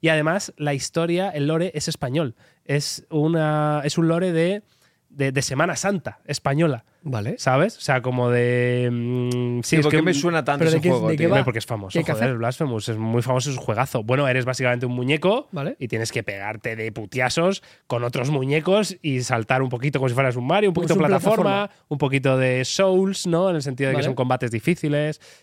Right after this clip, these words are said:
Speaker 1: eh, un poquito Metroidvania, porque al final tienes que ir cogiendo objetos y mejorando un poquito el personaje. Está muy guapo.
Speaker 2: Fua,
Speaker 1: Está
Speaker 3: qué
Speaker 1: muy, muy
Speaker 3: guay.
Speaker 1: guapo, la verdad, que no pensaba yo, digo, ya estoy de vuelta yo, ¿sabes?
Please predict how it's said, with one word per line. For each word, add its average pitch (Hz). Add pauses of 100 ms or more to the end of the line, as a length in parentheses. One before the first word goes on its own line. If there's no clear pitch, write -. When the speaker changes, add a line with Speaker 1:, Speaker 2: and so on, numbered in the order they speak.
Speaker 1:
eh, 135
un 135
poquito 131
Metroidvania, 135
porque 156
al 127
final 127
tienes 123
que 131
ir 117
cogiendo 120
objetos 120
y 117
mejorando 120
un 117
poquito 120
el -
personaje. 151 (180)
Está 160
muy 208
guapo. 113
Speaker 2:
Fua, 127
Speaker 1:
Está 156
Speaker 3:
qué 175
Speaker 1:
muy, 180
muy 175
Speaker 3:
guay. 165
Speaker 1:
guapo, 160
la 156
verdad, 147
que 135
no 147
pensaba 214
yo, 190
digo, 156
ya 160
estoy 185
de 170
vuelta 160
yo, 156 (580)
¿sabes? 180